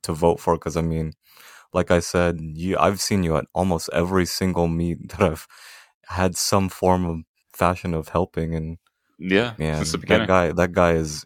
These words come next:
Speaker 1: in the trenches, helping lifters, like, contributing, like, front line. So,
Speaker 2: Yeah,
Speaker 1: like, that's, that's
Speaker 2: absolutely.
Speaker 1: what you wanna see in someone a-, as co-, Ste-, Texas State Chair.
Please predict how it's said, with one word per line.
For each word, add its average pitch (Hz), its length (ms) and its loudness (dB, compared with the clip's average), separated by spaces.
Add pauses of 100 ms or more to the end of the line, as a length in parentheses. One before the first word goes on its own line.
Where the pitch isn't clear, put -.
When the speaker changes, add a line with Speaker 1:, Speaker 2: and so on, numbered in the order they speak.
Speaker 1:
in 90 180 0
the 90 80 4
trenches, 90 800 0 (380)
helping 92 440 2
lifters, 90 640 0
like, 76 240 -4 (160)
contributing, 87 840 2
like, 80 200 -2 (140)
front 90 260 0
line. 85 500 2
So, 78 440 -2 (680)
Speaker 2:
Yeah, 87 180 0
Speaker 1:
like, 87 160 -4
that's, - 160 0
that's 95 160 0
Speaker 2:
absolutely. 92 180 4
Speaker 1:
what 95 160 2
you 107 80 2
wanna 95 240 4
see 95 300 -2
in 85 140 -2
someone 82 580 -6 (400)
a-, 82 240 0
as 76 220 -4 (220)
co-, 85 320 4 (340)
Ste-, - 300 -2 (180)
Texas 87 360 -2
State - 260 -4
Chair. 85 400 -4